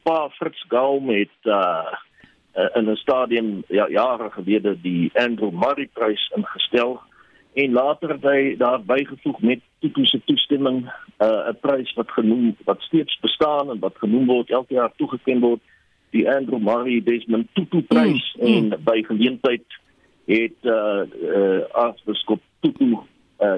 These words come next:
Speaker 1: een van die prysuitdelings bygewoon en het ek ook daar weer met hom te
Speaker 2: Goed.
Speaker 1: doen kon kry.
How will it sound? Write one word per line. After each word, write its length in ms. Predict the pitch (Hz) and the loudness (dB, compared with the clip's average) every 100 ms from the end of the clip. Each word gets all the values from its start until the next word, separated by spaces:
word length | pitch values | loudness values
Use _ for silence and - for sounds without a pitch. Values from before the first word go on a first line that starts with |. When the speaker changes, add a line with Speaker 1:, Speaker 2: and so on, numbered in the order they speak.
| - | 0
Speaker 1:
een 120 | 113 | -2
van 120 | 113 | 0
die 100 | 107 | -2
prysuitdelings 840 | 107 127 123 101 104 110 107 104 - | 0 0 -2 -4 0 0 0 -4 -4
bygewoon 680 | 117 131 - 113 123 123 113 - _ _ - | -2 -2 -4 -2 0 2 -2 -8 _ _ -2
en 120 | 104 | 0
het 140 | 101 110 | 2 0
ek 60 | 104 | -4
ook 140 | 113 | -4
daar 280 | - 101 107 | 0 0 0
weer 240 | 90 107 92 | -2 -2 -2
met 160 | 95 | -4
hom 120 | 101 | -4
te 120 | 95 - | -2 -2
Speaker 2:
Goed. 80 | |
Speaker 1:
doen 180 | 113 214 | 2 2
kon 200 | - 104 98 | 2 -2 0
kry. 320 | 113 98 | -2 -2